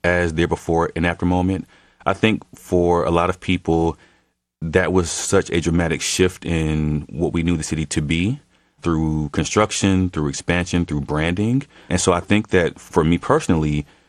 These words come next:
the culture of the city through the music and through the art has always been the rallying point for me for how I think about the city. And so as that evolves, I think all of us kind of evolve with it. But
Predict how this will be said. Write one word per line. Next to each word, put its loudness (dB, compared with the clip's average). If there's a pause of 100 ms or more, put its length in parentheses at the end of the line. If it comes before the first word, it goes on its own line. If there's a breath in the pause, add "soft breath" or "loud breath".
the 4
culture 2
of 0
the 2
city 0 (360 soft breath)
through 2
the 2
music 2
and -4
through -2
the 0
art 2
has 0
always 2
been 0 (340 soft breath)
the -2
rallying 2
point -2
for -2
me 0
for -4
how 0
I -4
think -2
about -4 (360)
the 0
city. -2 (340 soft breath)
And -2
so 2 (240)
as 2
that 2
evolves, 0 (400 soft breath)
I 0
think 0
all 4
of 2
us 2
kind 0
of 0
evolve 2
with 4
it. -4 (260 soft breath)
But 2